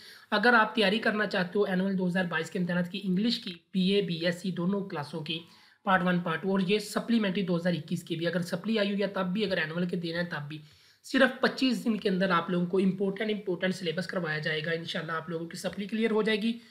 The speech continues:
और जो annual वाले स्टूडेंट हैं उनके भी marks जो है वो अच्छे आ जाएंगे। ठीक है,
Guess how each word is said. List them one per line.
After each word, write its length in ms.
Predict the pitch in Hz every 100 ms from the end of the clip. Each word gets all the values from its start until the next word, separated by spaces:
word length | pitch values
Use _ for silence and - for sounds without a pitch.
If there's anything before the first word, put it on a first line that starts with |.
| - _ -
और 100 | 226
जो 80 |
annual 240 | 226 233 262
वाले 160 | 254
स्टूडेंट 360 | 240 214 196 196
हैं 60 | 208
उनके 220 | 196 196
भी 80 | 190
marks 320 | 156 147 -
जो 60 | 170
है 60 |
वो 120 | 190 269 -
अच्छे 260 | 196 - 185
आ 100 | 156
जाएंगे। 280 | 147 147 151
ठीक 200 | 180
है, 80 | 233